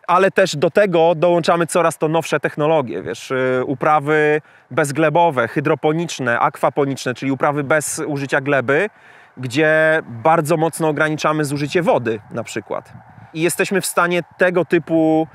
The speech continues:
elementy łączyć z istniejącą infrastrukturą dużych aglomeracji miejskich i na miejscu, w miastach, w których ta żywność jest najbardziej potrzebna, wytwarzać duży procent tego, co te miejskie obszary potrzebują.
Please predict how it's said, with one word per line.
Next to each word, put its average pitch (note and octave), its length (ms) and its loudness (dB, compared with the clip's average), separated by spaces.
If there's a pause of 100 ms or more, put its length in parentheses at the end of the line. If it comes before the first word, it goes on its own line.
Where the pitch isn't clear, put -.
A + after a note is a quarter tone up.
(240)
elementy E3 760 2 (280)
łączyć F3 880 0
z B2 160 -10
istniejącą F3 680 0
infrastrukturą E3+ 880 -2
dużych F#3 360 -2
aglomeracji C#3+ 600 0
miejskich C3 560 -6 (320)
i E3+ 100 0
na F3+ 120 2
miejscu, G#3 400 0
w D#3 60 -4
miastach, F3 540 0
w - 40 -16
których E3 300 -2
ta E3 220 2
żywność E3+ 300 -2
jest C#3+ 120 -4
najbardziej E3+ 420 2
potrzebna, C#3+ 640 0 (400)
wytwarzać E3 560 0
duży D#3+ 400 -2
procent E3+ 580 0
tego, D#3+ 220 0
co D#3+ 440 2
te D#3+ 120 0
miejskie E3 640 0
obszary D#3+ 400 0
potrzebują. C#3+ 680 -2